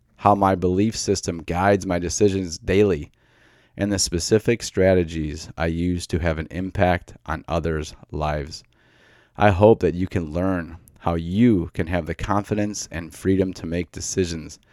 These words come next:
that positively impact you, your family, and your future family, so that when you die, you know you have lived a fulfilled life that is truly rich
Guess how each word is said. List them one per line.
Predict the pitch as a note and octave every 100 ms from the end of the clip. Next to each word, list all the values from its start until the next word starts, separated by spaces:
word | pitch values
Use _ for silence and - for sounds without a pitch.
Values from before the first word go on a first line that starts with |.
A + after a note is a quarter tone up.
| _ _ _ -
that | F2+ -
positively | - G2+ A2 C3 - A#2+ A2 -
impact | G2 A#2 F#2 D2+ E2 -
you, | C#2 C#2 - _ _ _ -
your | E2+ F#2
family, | A2 - F#2+ F2+ C#2+ C#2 F2 _ _ -
and | E2+
your | F2
future | E2 - G2 - F#2+
family, | E2+ D#2+ C#2+ - - _ _ _ _
so | - G2
that | G2 E2
when | G#2+ A#2+
you | A#2 A#2
die, | F#2+ F#2+ F#2+ D2+ D2+ - _ -
you | F#2 A2
know | F#2+ F#2 G2+
you | F2 F2+
have | F2 D2+
lived | F2+ F#2+ D2
a |
fulfilled | - - F#2+ A#2 - A2 A2
life | G2+ D2+ C2 - _ _ _ _ -
that | F#2+
is | F2+ E2
truly | - - G#2 A2+
rich | G2 F2+ - -